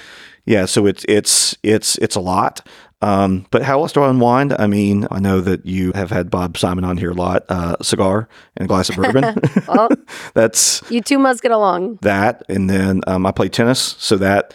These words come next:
Speaker 1: helps me at least get my mind off something. If I'm in a match for an hour and a half or two hours, that, that's all I'm thinking about. And then we have a, we, we have a pool at the house, so just chilling at the pool and just relaxing.
Speaker 2: Pools are, th-, oh my God, we just got one. We had never, 'cause our kids are so little, and I was, like, very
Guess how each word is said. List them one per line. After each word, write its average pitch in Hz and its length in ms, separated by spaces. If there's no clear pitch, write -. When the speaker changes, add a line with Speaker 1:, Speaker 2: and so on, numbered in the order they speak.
Speaker 1:
helps 101 340
me 95 420
at 82 120
least 98 260
get 104 100
my 98 100
mind 95 300
off 92 120
something. 95 340
If 90 140
I'm 95 140
in 95 100
a 90 40
match 90 320
for 95 100
an 92 80
hour 95 100
and 95 80
a 98 40
half 92 160
or 90 40
two 95 180
hours, 92 340
that, 85 180
that's - 180
all 95 120
I'm 85 120
thinking 101 300
about. 110 420
And 104 80
then 101 80
we 104 100
have 87 80
a, 85 80
we, 85 300
we 101 120
have 85 60
a 82 60
pool 101 160
at - 60
the 98 80
house, 98 240
so - 80
just 92 180
chilling 101 180
at 92 60
the 85 60
pool 98 220
and 95 100
just 85 160
relaxing. 92 500
Speaker 2:
Pools 277 420
are, 220 140
th-, 311 140
oh 220 100
my 214 100
God, 180 180
we 196 140
just 208 180
got 170 220
one. 175 240
We 185 120
had 190 100
never, 170 320
'cause - 180
our 180 100
kids 196 200
are 190 100
so 180 220
little, 175 260
and 165 160
I 175 160
was, 175 160
like, 160 160
very 170 720